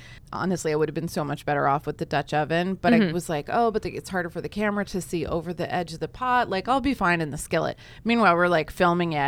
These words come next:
Speaker 1: and I'm tossing and tossing, and the, like, noodles are just flying.
Speaker 2: Flying.
Speaker 1: I was like, "Well, yeah, this is what happens. So use a Dutch oven."
Speaker 2: Right.
Speaker 1: So it's
Speaker 2: Right.
Speaker 1: a real
Speaker 2: High-sided, or even
Speaker 1: <laughs>
Speaker 2: a straight-sided skillet, large
Speaker 1: Right.
Speaker 2: skillet, but something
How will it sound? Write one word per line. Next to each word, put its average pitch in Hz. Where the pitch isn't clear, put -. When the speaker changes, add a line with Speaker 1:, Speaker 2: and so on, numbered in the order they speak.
Speaker 1:
and 131
I'm 165
tossing 165
and 156
tossing, 165
and 170
the, 175
like, 190
noodles 262
are 247
just 226
flying. 180
Speaker 2:
Flying. 190
Speaker 1:
I -
was 226
like, 240
"Well, 311
yeah, 233
this 226
is 254
what 269
happens. 202
So 196
use 226
a 262
Dutch 240
oven." 190
Speaker 2:
Right. 196
Speaker 1:
So 254
it's 190
Speaker 2:
Right. 277
Speaker 1:
a 277
real 277
Speaker 2:
High-sided, 165
or 233
even 294
Speaker 1:
<laughs> 349
Speaker 2:
a 247
straight-sided 233
skillet, 196
large 180
Speaker 1:
Right. 175
Speaker 2:
skillet, 220
but 208
something 226